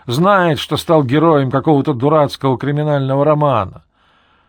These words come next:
Но его эти глупости совершенно не волнуют и не трогают. «Я скажу ему»,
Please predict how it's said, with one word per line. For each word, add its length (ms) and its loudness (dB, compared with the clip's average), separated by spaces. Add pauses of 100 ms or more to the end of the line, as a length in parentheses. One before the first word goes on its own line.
(200)
Но 120 -4
его 400 4
эти 200 0
глупости 500 -2
совершенно 640 -4
не 180 0
волнуют 720 0 (500)
и 140 -2
не 140 0
трогают. 640 -4 (1200)
«Я 200 -6
скажу 380 -2
ему», 400 0